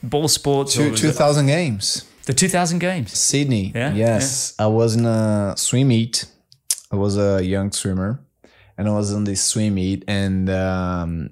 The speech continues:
Speaker 2: the Olympics were on. And on that occasion, our coach let us stay late, up late
Speaker 1: Mm-hmm.
Speaker 2: to watch the relay, the four by one freestyle,
Speaker 1: Mm.
Speaker 2: where Brazil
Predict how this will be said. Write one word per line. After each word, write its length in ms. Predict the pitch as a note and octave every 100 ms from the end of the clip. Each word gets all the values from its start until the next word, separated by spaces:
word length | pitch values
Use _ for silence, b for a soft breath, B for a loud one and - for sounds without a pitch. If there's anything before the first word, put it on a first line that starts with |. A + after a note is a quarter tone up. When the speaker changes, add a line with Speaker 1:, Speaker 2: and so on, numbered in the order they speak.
| _
Speaker 2:
the 260 | G2+ G2+ G2
Olympics 520 | F#2+ A2 A2 G2 -
were 140 | G2+
on. 320 | G2 F#2+ G2 - _ B B B B B
And 120 | - G2+
on 100 | G2+
that 160 | G#2+
occasion, 560 | G#2+ - A2 G#2+ G#2 G#2
our 220 | G#2 B2+
coach 540 | - G#2+ G2+ G2 -
let 200 | G2 F#2+
us 140 | F#2+ F#2+
stay 220 | - G2
late, 400 | G2 G2 G2 F#2+ _ _ _ -
up 240 | G2+ G2+
late 480 | G2+ F#2+ - - - -
Speaker 1:
Mm-hmm. 260 | A2+ A#2+
Speaker 2:
to 140 | - G2+
watch 500 | G2 G2 G2 - -
the 280 | G2+ F#2+ F#2
relay, 320 | G#2+ A2+ E2
the 120 | F2+
four 220 | - G#2
by 100 | G2+
one 240 | G2 G2 G2
freestyle, 600 | - G#2 - E2+ D#2 -
Speaker 1:
Mm. 240 | A#2 A#2 A2+ B B B B
Speaker 2:
where 280 | G2+ G#2 G2+
Brazil 840 | G2 A2 G2+ G2+ D3+ C3 B2+ D3